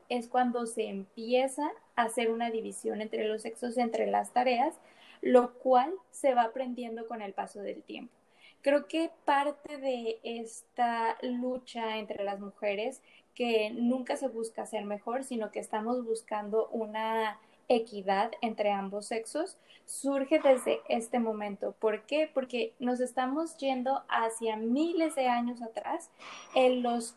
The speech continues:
que se dividieron los trabajos de manera injusta. Me refiero a injusta porque a la mujer se le manda a lo secundario. Sin embargo, el ser una madre, el estar a cargo de una casa,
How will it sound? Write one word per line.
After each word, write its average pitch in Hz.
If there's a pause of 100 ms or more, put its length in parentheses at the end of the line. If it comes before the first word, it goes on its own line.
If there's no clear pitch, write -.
que 226 (760)
se 269
dividieron 240
los 262
trabajos 226
de 233
manera 220 (240)
injusta. 262 (640)
Me 247
refiero 254
a 269
injusta 277
porque 240
a 226
la 220
mujer 226
se 262
le 247
manda 220
a 220
lo 214
secundario. 196 (440)
Sin 233
embargo, 220
el 214
ser 247
una 277
madre, 220
el 220
estar 208
a 208
cargo 220
de 214
una 208
casa, 233